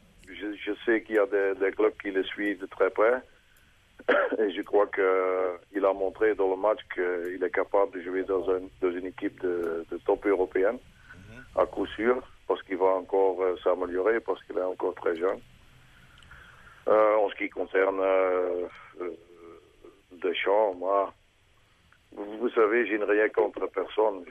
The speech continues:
Speaker 1: Je n'ai pas très, très bien compris qu'il, euh, s'est énervé parce que j'étais dans le, dans le sixième bus, euh, qui, qui m'a pris avec,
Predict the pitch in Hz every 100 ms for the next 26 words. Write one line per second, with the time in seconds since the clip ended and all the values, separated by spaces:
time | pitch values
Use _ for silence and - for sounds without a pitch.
0 | - - - 98 - 104 104 - 101 98
1 | 101 101 - 101 95 - 107 107 101 -
2 | 92 90 90 85 82 80 - - - 92
3 | - 92 90 87 101 98 95 - 92 78
4 | - 98 92 92 90 92 90 90 85 -
5 | 104 92 92 87 104 107 - - 90 90
6 | 87 87 85 - _ _ - - - -
7 | - _ - - 104 98 - 101 101 98
8 | - 110 107 98 98 95